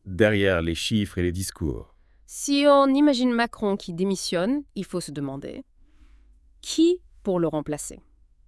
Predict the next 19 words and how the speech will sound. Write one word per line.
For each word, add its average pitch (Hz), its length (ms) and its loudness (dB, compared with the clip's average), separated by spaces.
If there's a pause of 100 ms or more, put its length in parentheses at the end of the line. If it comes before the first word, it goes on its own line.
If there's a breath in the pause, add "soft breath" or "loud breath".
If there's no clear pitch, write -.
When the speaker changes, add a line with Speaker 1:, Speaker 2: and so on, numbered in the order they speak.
(100)
Speaker 2:
L'article 196 640 -2
met 180 220 0
en 202 120 0
avant 180 340 0
deux 170 240 -2
figures 175 420 -4
qui - 120 -10
pourraient 143 380 -6
tout - 140 -12
changer. 147 420 -8 (420)
Marine 175 280 0
Le 190 80 -2
Pen 190 240 -2
du 180 80 -4
Rassemblement 156 440 -4
national 175 720 -2
et 147 240 -6
Jean-Luc 202 360 -2
Mélenchon, 185 440 -4